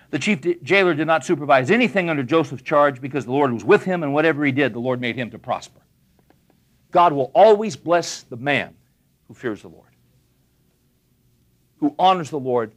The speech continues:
refuses to compromise biblical truth. You guys with me? You guys getting this?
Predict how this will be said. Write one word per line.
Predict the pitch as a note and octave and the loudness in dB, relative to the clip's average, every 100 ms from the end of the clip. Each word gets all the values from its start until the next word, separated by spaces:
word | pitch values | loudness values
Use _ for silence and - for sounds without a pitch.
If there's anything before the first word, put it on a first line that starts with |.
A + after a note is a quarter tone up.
| - | -20
refuses | A#2 G3 G#3+ E3 C#3 | -8 -2 -2 -2 -10
to | |
compromise | C3 D#3 C3+ A#2 G#2+ G2+ | -6 -6 -6 -8 -12 -12
biblical | A2+ G2 E2+ | -14 -14 -20
truth. | _ - - _ _ _ _ _ _ _ _ _ _ - | _ -20 -20 _ _ _ _ _ _ _ _ _ _ -6
You | A#2+ | 0
guys | D#3 C#3+ | 2 2
with | E3+ | -2
me? | F3 F3 _ _ _ _ _ - | -6 -16 _ _ _ _ _ -4
You | C#3+ | 2
guys | D3 C3 | 2 2
getting | D3+ D3+ | -2 -4
this? | D3+ | -14